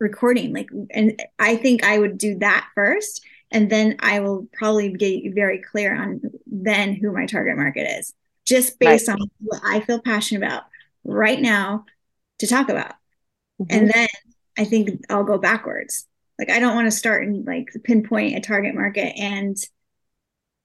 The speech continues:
Speaker 1: and a, and a name and all that. Like, I wanna, I wanna just deliver based on
Speaker 2: Mm-hmm.
Speaker 1: what's happening in my head and heart and my life.
Speaker 2: <laughs>
Speaker 1: There's so much content.
Speaker 2: <laughs>
Speaker 1: Um,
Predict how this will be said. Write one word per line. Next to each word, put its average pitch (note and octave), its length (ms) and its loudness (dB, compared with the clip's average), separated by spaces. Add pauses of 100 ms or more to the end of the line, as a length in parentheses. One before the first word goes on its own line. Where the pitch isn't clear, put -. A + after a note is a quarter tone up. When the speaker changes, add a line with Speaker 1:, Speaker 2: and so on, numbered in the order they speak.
Speaker 1:
and A3 160 4
a, - 200 -2
and G#3+ 260 2
a - 80 2
name G#3 320 0
and G3+ 80 -2
all F#3+ 160 -6
that. F#3+ 160 0
Like, G3 180 -4
I A3 140 2
wanna, A3+ 280 2
I G#3+ 100 0
wanna A3 260 0
just F#3+ 340 -12
deliver G3+ 760 0 (480)
based G3+ 240 2
on G3+ 100 0
Speaker 2:
Mm-hmm. G3+ 100 0
Speaker 1:
what's G3 360 -2
happening G#3 540 0
in G3+ 100 -2
my F#3+ 120 -4
head G#3 380 0
and G#3 160 -2
heart G#3+ 500 2
and G#3+ 220 -2
my G#3+ 120 -2
life. A#3 720 2 (500)
Speaker 2:
<laughs> E3+ 100 -12 (640)
Speaker 1:
There's - 280 6
so D4+ 220 8
much D#4 280 6
content. D#4 580 4 (400)
Speaker 2:
<laughs> G3+ 100 8 (680)
Speaker 1:
Um, A3+ 400 4